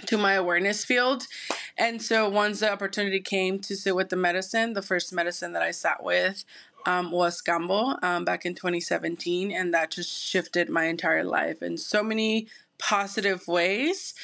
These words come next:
Um, and I started to continue to work with the medicine. That was twenty seventeen. By two thousand and eighteen,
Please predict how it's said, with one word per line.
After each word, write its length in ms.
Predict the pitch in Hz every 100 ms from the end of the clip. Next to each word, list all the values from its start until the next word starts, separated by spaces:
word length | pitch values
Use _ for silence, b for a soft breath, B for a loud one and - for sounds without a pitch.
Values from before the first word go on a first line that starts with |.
| B B B -
Um, 360 | 190 185 185
and 140 | 190 190
I 80 | 185
started 360 | - 190 185
to 100 | 185
continue 440 | 196 185 208 208 208
to 120 | 220
work 240 | 196 196 196
with 160 | 190
the 80 | 190
medicine. 600 | 190 185 190 196 185 185
That 80 | 180
was 120 | 180
twenty 180 | - 190
seventeen. 440 | 190 185 180 196
By 100 | 190
two 140 | 180 202
thousand 300 | 208 208 202
and 120 | 190
eighteen, 800 | 185 185 - 202 190 208 247